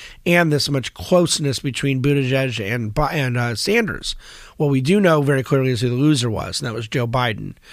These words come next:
And him some, coming in somewhere between thirteen and fifteen percent and in fourth place, um, as opposed to coming in first or second with, you know, twenty-five percent,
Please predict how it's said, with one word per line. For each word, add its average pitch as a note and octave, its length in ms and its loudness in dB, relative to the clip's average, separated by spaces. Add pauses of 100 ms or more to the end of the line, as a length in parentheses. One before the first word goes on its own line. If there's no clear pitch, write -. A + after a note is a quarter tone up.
(500)
And C#3 140 0
him D#3 200 4
some, D3 300 2
coming D3 260 2
in C#3 160 0
somewhere C3+ 220 0
between B2+ 280 -4
thirteen C#3 380 -2
and B2 100 -4
fifteen C#3+ 440 -4
percent B2+ 640 0 (280)
and C3 120 0
in B2+ 120 0
fourth D3 480 0
place, C#3 600 0 (600)
um, C#3+ 260 2
as C3 320 0
opposed D3+ 480 2
to C#3 320 0
coming C#3 320 0
in B2 140 -2
first D3+ 340 0
or B2 80 0
second C#3+ 640 0
with, C3 320 0
you D3 140 0
know, B2 160 0
twenty-five C#3+ 760 2
percent, C3 600 -4